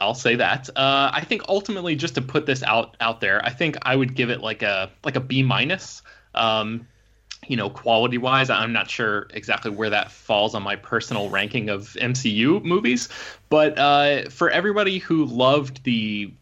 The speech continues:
um, teen romance kind of angle of, and, and, like, the awkward high school part of Spider-Man Homecoming, that kind of stuff is still very much present in this movie. Uh, you know, obviously a continuation, a sort of evolution of that. So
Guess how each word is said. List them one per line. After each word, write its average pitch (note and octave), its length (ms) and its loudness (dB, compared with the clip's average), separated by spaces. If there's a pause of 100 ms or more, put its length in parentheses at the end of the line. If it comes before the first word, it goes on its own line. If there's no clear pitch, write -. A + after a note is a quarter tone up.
(120)
um, G2+ 640 -2
teen D3 320 2
romance D#3+ 800 0
kind D#3+ 260 -4
of D3+ 140 0
angle C#3 540 0
of, A2+ 360 -2 (320)
and, G#2+ 240 -4
and, G#2+ 140 -4
like, A2 140 -6
the - 100 -2
awkward A#2 440 0
high D#3 180 0
school D3 340 -2
part C3+ 420 0
of A#2 260 -4
Spider-Man A2+ 420 -2
Homecoming, F3 520 -4 (400)
that C3+ 380 0 (140)
kind D#3 360 -4
of E3+ 120 -6
stuff - 380 -2
is C3 240 -4
still C#3+ 640 -2 (360)
very B2+ 280 2
much B2 440 0
present B2+ 540 -2
in C#3+ 240 -2
this D3+ 180 0
movie. D#3 360 -4
Uh, A2 320 2
you A#2+ 140 0
know, G#2 100 2
obviously G2+ 420 0
a F#2+ 60 -4
continuation, A2+ 800 0
a A2 40 -4
sort G#2 180 -6
of G2+ 120 -10
evolution A2+ 560 0
of C3+ 100 -4
that. C#3 300 -2
So G#2 360 0